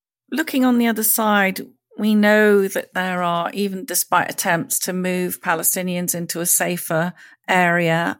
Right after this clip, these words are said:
do you have concerns? I mean, it's a very densely packed, small area. Do you have concerns about potentially killing Palestinian children, just as you've seen Israeli children slaughtered?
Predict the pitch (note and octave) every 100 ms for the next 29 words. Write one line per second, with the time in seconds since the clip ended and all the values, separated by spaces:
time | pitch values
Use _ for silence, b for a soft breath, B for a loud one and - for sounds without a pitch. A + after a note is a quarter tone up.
0 | _ - A3+ A#3 C4 A#3+ A3 F#3+ F#3+ -
1 | F#3 F#3 - F3+ F3 E3 E3+ - - F#3
2 | - F#3 F#3+ F#3+ F#3 F#3 F#3 - F3+ F3+
3 | - F#3 F3+ - - - - G3+ F#3 F3+
4 | - F3 F3 E3+ E3+ E3 F#3+ b b b
5 | b _ - G#3 G#3 G#3 G3+ - _ _
6 | - F#3 F#3+ - G3 F#3+ - F#3 F#3 F#3+
7 | F#3 F#3 F3 - _ - - F#3 - -
8 | E3+ - F#3+ F3 F3 F3 - B B B
9 | _ G3 F#3 F#3 - C4 A#3 E3+ - F3
10 | E3 D#3 E3 E3+ F3+ - F3 F3+ F3 D#3+
11 | - F3+ E3+ E3 - F3+ - - - -
12 | - - - A#3 C4 - D#3+ E3+ - -